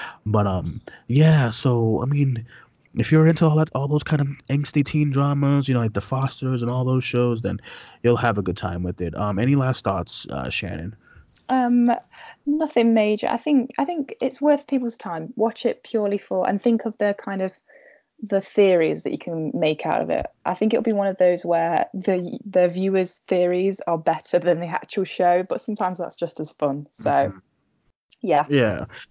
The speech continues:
Speaker 1: Yeah. Um, yeah, I, I say the same thing, guys. It's not, it's, it, it's not,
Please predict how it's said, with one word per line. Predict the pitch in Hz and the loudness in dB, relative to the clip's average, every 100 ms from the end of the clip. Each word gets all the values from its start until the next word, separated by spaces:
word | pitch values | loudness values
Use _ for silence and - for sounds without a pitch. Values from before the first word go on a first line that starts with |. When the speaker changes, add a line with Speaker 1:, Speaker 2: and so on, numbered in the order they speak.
| _ _ - | _ _ -6
Speaker 1:
Yeah. | 82 50 - | -4 -2 2
Um, | 143 131 117 107 95 64 - | 2 4 2 0 -2 -6 -8
yeah, | 156 220 220 214 196 | 0 4 4 2 0
I, | 170 185 180 | 0 2 2
I | 175 | 0
say | - 170 | 0 0
the | 151 | 0
same | - 135 127 | -2 -2 0
thing, | 120 110 | -2 0
guys. | 110 104 113 | 0 0 0
It's | 117 - | -2 0
not, | 131 127 120 - - - | 2 2 0 -6 -20 -8
it's, | - 117 - | -4 -4 -4
it, | 127 - | -6 -6
it's | - | -2
not, | 143 135 | 2 2